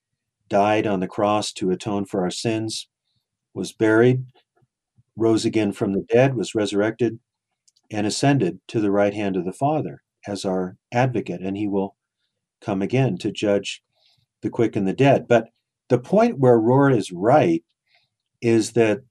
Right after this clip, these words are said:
Christ as the Logos existed before the individual person of Jesus, because there was a beginning point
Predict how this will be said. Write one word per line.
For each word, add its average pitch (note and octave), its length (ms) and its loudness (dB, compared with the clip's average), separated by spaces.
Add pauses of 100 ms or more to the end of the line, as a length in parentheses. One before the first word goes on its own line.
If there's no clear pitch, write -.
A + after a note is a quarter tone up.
(140)
Christ C#3 460 2
as A#2+ 320 2
the G#2+ 160 0
Logos G#2 680 2
existed A2 600 -2
before G2 580 0 (560)
the A#2 180 0
individual G#2 600 -2
person G2 580 -4 (1080)
of F#2 180 -4
Jesus, - 640 -2 (120)
because G2 540 -4 (680)
there G#2+ 140 2
was A#2 360 4 (260)
a A2+ 160 4
beginning A#2 720 0
point F#2 500 -6